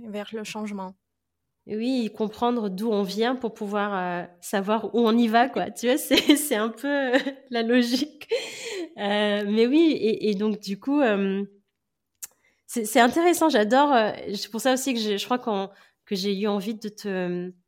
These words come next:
Speaker 2: t'interviewer, c'est parce que t'as cette capacité à, à, à voir grand gra-, à, à travers les jeunes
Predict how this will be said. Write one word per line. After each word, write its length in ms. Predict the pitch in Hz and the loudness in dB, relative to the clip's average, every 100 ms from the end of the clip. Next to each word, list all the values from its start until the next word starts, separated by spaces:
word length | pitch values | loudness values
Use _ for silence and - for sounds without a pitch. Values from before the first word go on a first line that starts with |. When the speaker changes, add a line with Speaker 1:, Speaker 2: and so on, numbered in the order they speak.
| _ | _
Speaker 2:
t'interviewer, 560 | - 202 214 208 214 269 | -4 -2 0 -2 0 0
c'est 180 | 262 214 | 0 -2
parce 200 | 208 196 | -2 -4
que 80 | 208 | -8
t'as 160 | 214 | -6
cette 240 | 202 208 202 | -6 -6 -4
capacité 680 | 233 233 254 247 247 262 269 | -4 0 -2 -2 -6 -2 2
à, 380 | 220 196 190 185 _ _ _ _ _ _ _ _ _ - | 4 2 2 -4 _ _ _ _ _ _ _ _ _ -8
à, 540 | 202 196 190 185 185 | -2 0 0 -2 -2
à 40 | 190 | -2
voir 540 | 190 220 240 247 - _ - | 0 2 2 0 -10 _ -14
grand 580 | 190 185 220 285 - _ _ _ _ _ _ _ - | -8 -2 2 0 -2 _ _ _ _ _ _ _ -12
gra-, 160 | 196 226 208 202 202 | -2 2 4 4 2
à, 20 | 185 | 0
à 80 | |
travers 340 | 196 233 214 220 | -2 -2 0 2
les 140 | 214 | 2
jeunes 460 | 208 226 269 262 | 2 2 2 0